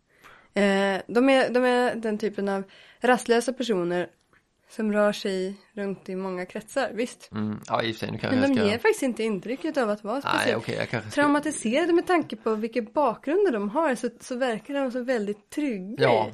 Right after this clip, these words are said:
Speaker 2: nej, jag kanske, kanske ska säga det här på något vis. Jag, jag sk-, satte den här, ehm, eh, ska man säga, det här, eh, s-, fyrkantiga, du, du ska slå dig ner och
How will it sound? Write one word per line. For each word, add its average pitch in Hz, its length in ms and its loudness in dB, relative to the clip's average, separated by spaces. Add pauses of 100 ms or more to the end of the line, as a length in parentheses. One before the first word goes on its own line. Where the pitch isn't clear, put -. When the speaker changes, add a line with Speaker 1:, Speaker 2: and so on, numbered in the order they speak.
Speaker 2:
nej, 131 320 2
jag 123 180 2
kanske, 113 300 -2 (400)
kanske 110 160 -6
ska 107 120 -10
säga 113 160 -6
det 110 80 -6
här 107 100 -4
på 113 200 -10
något 107 180 -8
vis. 107 180 -10
Jag, 98 200 -6
jag 98 120 -6 (100)
sk-, - 380 -18
satte 107 280 -10
den 104 100 -6
här, 104 260 -6 (1080)
ehm, 107 440 -8 (1300)
eh, 98 380 -14
ska - 100 -12
man 101 80 -8
säga, 98 240 -6
det 101 120 -6
här, 101 220 -4 (160)
eh, 98 300 -6 (220)
s-, - 140 -20 (480)
fyrkantiga, 107 800 -4
du, - 160 -8
du 104 180 -6
ska 98 320 -6
slå 110 140 -6
dig 101 120 -4
ner 104 360 -6
och 104 380 -4